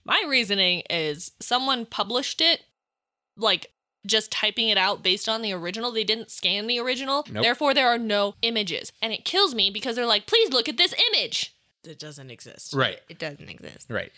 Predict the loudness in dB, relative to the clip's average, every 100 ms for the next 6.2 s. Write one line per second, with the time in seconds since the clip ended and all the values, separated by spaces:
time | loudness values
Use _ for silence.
0 | -2 0 2 0 0 2 0 2 2 2
1 | 4 4 4 4 2 2 2 4 2 0
2 | -2 0 2 2 2 2 2 2 0 0
3 | -2 -2 -8 -10 -12 -10 -10 -10 -14 -12
4 | -12 -12 -4 0 2 0 0 -4 0 0
5 | 0 -2 -6 -4 -4 -8 -8 -8 -8 -10
6 | -10